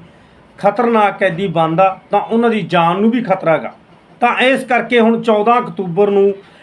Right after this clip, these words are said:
ਬਿਕਰਮ ਮਜੀਠੀਆ ਦੀ ਅਗਲੀ ਸੁਣਵਾਈ ਚੌਦਾਂ ਅਕਤੂਬਰ ਨੂੰ ਹੋਣੀ ਆ। ਤੇ ਹੁਣ ਮਾਮਲਾ ਇੱਕ ਨਾਲ ਨਾਲ ਹੋਰ ਖੜਾ ਹੋ ਰਿਹਾ, ਜਿਹੜਾ ਕਿ ਪੰਜਾਬ ਦੇ ਵਿੱਚ ਪ੍ਰਵਾਸੀਆਂ ਨੂੰ ਲੈ ਕੇ ਬਈ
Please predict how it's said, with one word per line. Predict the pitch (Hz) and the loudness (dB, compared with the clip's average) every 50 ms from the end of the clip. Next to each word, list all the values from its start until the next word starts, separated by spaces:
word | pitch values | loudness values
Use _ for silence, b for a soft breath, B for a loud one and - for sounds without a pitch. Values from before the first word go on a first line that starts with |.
| B B 147 | B B -4
ਬਿਕਰਮ | 190 214 214 214 214 233 254 247 | -2 -2 -2 -2 -2 -2 0 0
ਮਜੀਠੀਆ | 240 226 175 185 185 170 160 190 208 196 | 0 0 0 -2 -6 -4 -2 -2 0 0
ਦੀ | 214 220 | 0 0
ਅਗਲੀ | 226 196 208 202 226 247 247 214 | 0 0 0 2 0 0 -2 -4
ਸੁਣਵਾਈ | - - 180 175 160 165 165 175 196 208 - - | -4 -4 -4 -2 0 0 0 0 -2 -6 -8 -8
ਚੌਦਾਂ | - 180 170 170 185 202 208 | -6 -6 -2 0 0 0 -2
ਅਕਤੂਬਰ | 208 - - 170 160 143 170 | -2 -6 -8 -8 -8 -6 -6
ਨੂੰ | 170 196 196 | -4 -2 0
ਹੋਣੀ | 180 202 208 220 220 226 | 0 0 2 2 2 2
ਆ। | 233 220 226 B B B B B B B - | 2 0 -2 B B B B B B B -6
ਤੇ | 302 320 | -4 -2
ਹੁਣ | 277 226 262 285 294 285 | -2 0 -2 -2 -4 -4
ਮਾਮਲਾ | 269 233 226 220 220 220 226 240 262 285 294 | -4 0 0 2 2 2 2 2 2 0 0
ਇੱਕ | 285 285 294 | 0 0 0
ਨਾਲ | 277 269 254 247 247 254 | 0 0 0 0 0 0
ਨਾਲ | 254 269 277 277 | 2 2 2 2
ਹੋਰ | 226 208 240 226 214 - | 0 0 -2 -2 -2 -2
ਖੜਾ | - - 285 208 208 185 | -2 0 2 2 2 2
ਹੋ | 180 170 | 0 -2
ਰਿਹਾ, | 165 151 127 - B B B B B B B B _ 147 | -4 -4 -4 -6 B B B B B B B B _ -2
ਜਿਹੜਾ | 196 269 330 330 | 0 0 0 0
ਕਿ | 220 247 269 | -2 -4 -4
ਪੰਜਾਬ | 262 262 233 220 208 202 202 196 202 220 233 240 247 | -2 0 0 2 2 4 4 6 6 4 4 2 2
ਦੇ | 220 240 | 2 2
ਵਿੱਚ | 233 208 196 - | 2 0 -2 -6
ਪ੍ਰਵਾਸੀਆਂ | - - 220 208 190 185 180 175 170 - 175 208 220 | -6 -4 -4 -2 0 2 0 0 -2 -2 -2 0 2
ਨੂੰ | 226 226 226 | 2 4 4
ਲੈ | 202 185 170 | 2 0 0
ਕੇ | 175 185 185 | -2 -4 -4
ਬਈ | 180 196 196 202 | -4 -4 -6 -6